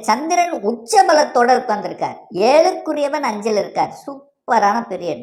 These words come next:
நிறைய பேர்த்துக்கு திருமணம் நடக்கும். இந்த ரெண்டாயிரத்தி இருபத்தி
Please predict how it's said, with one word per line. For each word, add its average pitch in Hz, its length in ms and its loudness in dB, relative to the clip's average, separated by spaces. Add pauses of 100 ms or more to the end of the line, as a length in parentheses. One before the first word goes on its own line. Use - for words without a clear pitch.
நிறைய 320 600 -4
பேர்த்துக்கு 302 420 4 (120)
திருமணம் 262 320 2
நடக்கும். - 320 -4 (480)
இந்த 151 120 0 (120)
ரெண்டாயிரத்தி 330 760 2 (140)
இருபத்தி 302 480 0